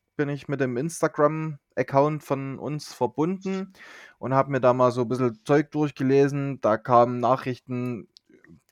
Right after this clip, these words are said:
zu unseren Themenvorschlägen, dass wir ganz tiefgründig über die soziale Arbeit reden sollen und was unsere Gesellschaft braucht. Dazu wollte ich nur noch kurz sagen, das werden wir nicht tun,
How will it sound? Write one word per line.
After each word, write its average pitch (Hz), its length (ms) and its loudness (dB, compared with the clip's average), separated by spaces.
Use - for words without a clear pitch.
zu 127 160 -6
unseren 123 280 -4
Themenvorschlägen, 131 760 0
dass 107 160 -4
wir 107 140 -6
ganz 110 320 -10
tiefgründig 143 720 0
über 131 200 -4
die 139 140 -6
soziale 147 540 0
Arbeit 156 800 4
reden 139 320 -2
sollen 127 280 2
und 120 120 -4
was 113 180 -2
unsere 131 260 -4
Gesellschaft 131 580 0
braucht. 165 420 4
Dazu 165 280 4
wollte 165 160 10
ich 147 60 -2
nur 160 120 2
noch 151 100 4
kurz 139 220 -2
sagen, 139 200 6
das 123 160 -4
werden 139 220 6
wir 127 80 2
nicht 147 260 -2
tun, 147 380 0